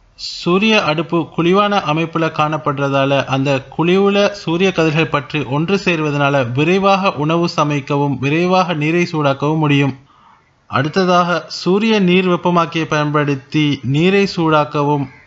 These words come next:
இந்த சூரிய சக்தி பயன்படுத்தப்படுகிறது. இந்த சூரிய நீர் வெப்பமாக்கி வந்து வீடுகள்ல, கூரைகள்ல பொருத்தப்பட்டிருக்கும்.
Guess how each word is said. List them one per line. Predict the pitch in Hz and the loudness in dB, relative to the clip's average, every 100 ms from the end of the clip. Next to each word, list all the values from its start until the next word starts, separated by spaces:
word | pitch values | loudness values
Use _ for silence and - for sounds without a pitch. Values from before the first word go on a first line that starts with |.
| _ - | _ -8
இந்த | 143 156 | -2 -2
சூரிய | 156 160 180 | 0 0 0
சக்தி | 180 156 - | 0 -4 -4
பயன்படுத்தப்படுகிறது. | 165 151 151 147 139 135 143 139 131 139 123 | -2 0 0 -2 -2 -2 -2 -2 -2 -4 -4
இந்த | 143 156 | -2 -2
சூரிய | 135 - 180 208 202 | -2 -2 0 0 0
நீர் | 170 180 | 2 2
வெப்பமாக்கி | 175 165 170 151 127 | 2 0 0 0 -2
வந்து | 143 143 143 127 | -2 -2 0 0
வீடுகள்ல, | 151 170 180 151 143 147 165 | 0 2 2 0 -2 -4 0
கூரைகள்ல | 180 190 170 147 | 2 2 0 0
பொருத்தப்பட்டிருக்கும். | 160 170 165 156 143 127 135 143 135 | 0 0 0 -2 -2 -4 -4 -2 -4